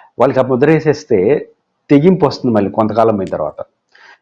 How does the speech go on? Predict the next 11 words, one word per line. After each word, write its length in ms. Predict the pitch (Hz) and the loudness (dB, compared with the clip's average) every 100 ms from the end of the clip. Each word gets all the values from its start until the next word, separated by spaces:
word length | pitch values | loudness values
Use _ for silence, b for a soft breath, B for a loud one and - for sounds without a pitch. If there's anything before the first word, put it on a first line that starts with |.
| 107 | 0
ఇప్పుడు 120 | 110 | 2
ఉదాహరణకు 380 | 135 135 127 120 | 2 0 -2 0
పదహైదు 320 | 117 113 117 | 2 4 4
మంది, 300 | 120 117 117 | 2 2 2
ఇరవై 180 | 110 110 | 4 2
మందిలో 540 | 107 92 95 139 - _ _ | 0 0 0 0 -2 _ _
ఎవరైనా 220 | 113 131 | -2 -2
కొంతమంది 380 | 127 131 127 131 | 0 -2 0 0
అత్యుత్సాహపరులు 720 | 123 135 123 127 117 123 117 | 0 -2 0 2 2 2 2
ఉంటారు. 280 | 113 113 95 - - - | 2 2 -2 -4 -16 -10
రెండు, 260 | 98 107 113 | -4 -2 -2